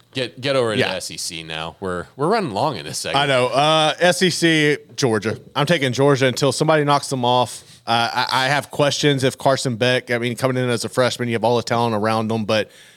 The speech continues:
Speaker 2: you are, you are called, like, the
Speaker 1: You're college football.
Speaker 2: You're the college football right now, and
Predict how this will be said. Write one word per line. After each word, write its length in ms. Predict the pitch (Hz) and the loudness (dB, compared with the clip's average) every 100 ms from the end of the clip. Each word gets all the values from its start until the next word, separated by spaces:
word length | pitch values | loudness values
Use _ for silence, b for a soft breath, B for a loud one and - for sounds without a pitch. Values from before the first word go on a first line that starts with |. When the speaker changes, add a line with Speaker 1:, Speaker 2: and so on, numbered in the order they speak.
| b b b _ _ - | b b b _ _ -10
Speaker 2:
you 420 | 123 160 185 202 | 0 4 6 4
are, 600 | 151 151 151 143 139 131 - _ _ _ _ _ _ _ _ _ _ | 4 4 6 6 4 0 -6 _ _ _ _ _ _ _ _ _ _
you 520 | 113 131 151 180 180 - | -6 0 4 4 0 0
are 300 | 139 120 110 | 2 4 2
called, 320 | - 120 107 | 0 0 0
like, 220 | 123 - | -2 -2
the 340 | 117 143 139 120 - _ _ _ _ _ _ | -4 -2 -2 -4 -12 _ _ _ _ _ _
Speaker 1:
You're 120 | - | -4
college 260 | 135 180 175 | 0 0 0
football. 220 | - 143 | -2 2
Speaker 2:
You're 120 | 170 | 4
the 80 | 175 | 4
college 360 | 165 170 143 - | 4 4 4 2
football 320 | 117 107 104 | 0 2 2
right 180 | 98 101 | 2 0
now, 280 | 101 95 107 | -2 -2 0
and 280 | 113 107 | 0 0